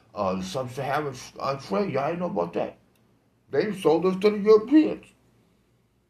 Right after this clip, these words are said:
And the list goes on. No, it's the Muslim fault. They were barbarics. No, boy, the church, boy, they a bunch of devils. They did this, that, and the third.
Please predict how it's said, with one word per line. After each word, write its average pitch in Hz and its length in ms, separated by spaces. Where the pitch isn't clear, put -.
And 117 160
the 90 60
list 117 400
goes 107 280
on. 76 260
No, 123 200
it's 165 180
the 127 100
Muslim 151 400
fault. 120 260
They 170 140
were 104 160
barbarics. 131 880
No, 107 400
boy, 110 300
the 107 100
church, 120 400
boy, 113 160
they 117 100
a 135 40
bunch 98 280
of 64 240
devils. 120 400
They 156 140
did 98 280
this, 156 180
that, 160 180
and 160 100
the 151 60
third. 80 340